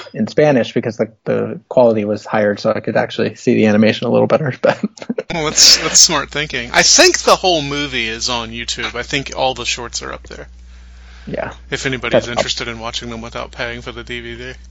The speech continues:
Speaker 2: I don't even know if the D V D is still in print. I mean, it's been eighteen years.
Speaker 1: Yeah, I bought it off Amazon, but I, I don't, I don't remember if I bought it through a,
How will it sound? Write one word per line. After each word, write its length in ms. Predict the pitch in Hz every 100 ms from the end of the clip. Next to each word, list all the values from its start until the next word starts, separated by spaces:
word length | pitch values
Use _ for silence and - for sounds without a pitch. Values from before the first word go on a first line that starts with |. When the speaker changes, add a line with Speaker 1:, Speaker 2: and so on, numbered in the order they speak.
| - - - - - - - - - - - - -
Speaker 2:
I 40 | 208
don't 80 | 285
even 140 | 165
know 40 | 135
if 120 | -
the 60 |
D 140 | 123 131
V 100 | 123
D 100 | 127
is 80 | 120
still 200 | 147 120
in 100 | 110
print. 360 | - 127 143 -
I 60 | 131
mean, 320 | 117 113 113 - - - -
it's 140 | -
been 220 | - 160
eighteen 400 | 139 123 - 123
years. 600 | 117 117 123 107 - - - - - - - - - - -
Speaker 1:
Yeah, 180 | 143 -
I 120 | 165
bought 180 | 190 185
it 60 | 160
off 140 | 143
Amazon, 600 | 147 143 135 131 127 120 -
but 220 | 131 120 -
I, 260 | 123 120 -
I 220 | - 135 135
don't, 340 | 127 123 113 -
I 100 | 127
don't 140 | 120
remember 280 | 120 117 117
if 120 | 117
I 80 | 117
bought 240 | 113 113
it 160 | 117 -
through 320 | 127 120 117
a, 400 | 110 117 110 110